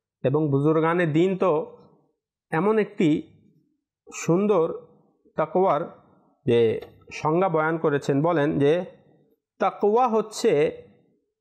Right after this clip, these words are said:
এই যে তোমার খোদা তোমাকে যেন সেখানে না পায়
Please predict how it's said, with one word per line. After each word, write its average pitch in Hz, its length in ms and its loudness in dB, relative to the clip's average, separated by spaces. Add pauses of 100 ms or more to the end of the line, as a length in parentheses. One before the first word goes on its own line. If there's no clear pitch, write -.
(400)
এই 208 560 0 (160)
যে 156 480 0 (220)
তোমার 185 300 2
খোদা 196 560 0
তোমাকে 156 420 2
যেন 165 260 2
সেখানে 160 600 -2 (420)
না 139 300 4
পায় 123 380 -2